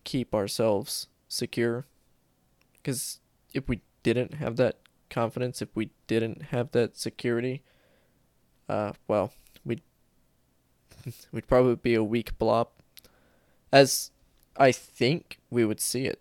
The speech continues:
I mean, that's one of the thoughts that comes to my head when I convey that idea. But it takes strength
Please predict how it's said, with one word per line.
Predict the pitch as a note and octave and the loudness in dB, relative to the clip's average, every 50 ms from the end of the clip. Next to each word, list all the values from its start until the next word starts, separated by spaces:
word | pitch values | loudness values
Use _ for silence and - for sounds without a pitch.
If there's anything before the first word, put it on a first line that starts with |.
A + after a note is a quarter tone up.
| - | -10
I | - B1+ | -12 -12
mean, | C2 C2+ C2 B1+ - - _ - | -10 -10 -12 -14 -16 -14 _ -8
that's | - G#2 - - - - - _ _ _ _ _ _ _ _ _ _ _ _ _ _ _ _ _ _ - | -8 -6 -6 -8 -10 -10 -12 _ _ _ _ _ _ _ _ _ _ _ _ _ _ _ _ _ _ -8
one | - A#2+ A#2 | -6 -4 -4
of | G2+ | -2
the | G2+ G#2 | -4 -4
thoughts | - - G#2+ G#2+ G#2+ - | -4 -2 -2 -2 -2 -4
that | - - | -6 -4
comes | - C#3 A#2+ - | -6 -6 -4 -6
to | - A2+ | -8 -6
my | A2 G#2+ A2 A2+ | -6 -4 -4 -4
head | C3 C#3 C#3+ A2 A#2 A#2 B2 D3 - - _ - | -4 -4 -2 0 0 0 -2 -4 -14 -18 _ -8
when | - A2+ G#2+ G#2+ F#2+ - - _ _ _ _ _ _ _ _ _ | -6 -4 -4 -6 -8 -12 -18 _ _ _ _ _ _ _ _ _
I | - - F#2 - - - - _ _ _ _ _ _ - - - | -6 -6 -4 -4 -6 -8 -12 _ _ _ _ _ _ -20 -14 -6
convey | - D3+ C3 A#2 A2 - A#2 A2 A2 A2 | -4 -2 -2 -2 -2 0 0 0 0 0
that | - - A2 A2+ A2+ A2 - - | 0 0 0 0 0 -4 -6 -6
idea. | - A2 G#2+ - - G#2 G#2 G#2+ C3+ - _ _ _ _ _ _ _ _ _ _ _ _ _ _ _ _ _ _ _ _ _ _ _ _ _ _ _ _ _ _ _ _ _ _ _ _ _ _ _ _ _ _ _ _ _ _ _ _ _ _ _ _ _ _ _ _ _ _ - | -4 -4 -4 -2 -4 -4 -4 -4 -6 -10 _ _ _ _ _ _ _ _ _ _ _ _ _ _ _ _ _ _ _ _ _ _ _ _ _ _ _ _ _ _ _ _ _ _ _ _ _ _ _ _ _ _ _ _ _ _ _ _ _ _ _ _ _ _ _ _ _ _ -4
But | A#2 G#2 - _ _ _ _ _ _ _ - - - - - _ _ _ _ _ _ _ _ _ _ _ _ _ _ _ _ _ _ _ _ _ _ _ _ _ - | -2 -2 -4 _ _ _ _ _ _ _ -20 -20 -20 -20 -20 _ _ _ _ _ _ _ _ _ _ _ _ _ _ _ _ _ _ _ _ _ _ _ _ _ -10
it | D3+ D3+ - | -10 -10 -6
takes | - - E3 C#3+ - - - - - - - _ _ _ _ _ _ _ _ _ _ _ _ _ _ _ _ _ _ _ _ _ _ _ | -2 -2 -2 -2 -2 -6 -10 -10 -10 -10 -14 _ _ _ _ _ _ _ _ _ _ _ _ _ _ _ _ _ _ _ _ _ _ _
strength | - - - - - - - - A2+ A2+ G#2 - _ _ _ | -18 -18 -16 -16 -14 -10 -8 -8 -8 -8 -10 -14 _ _ _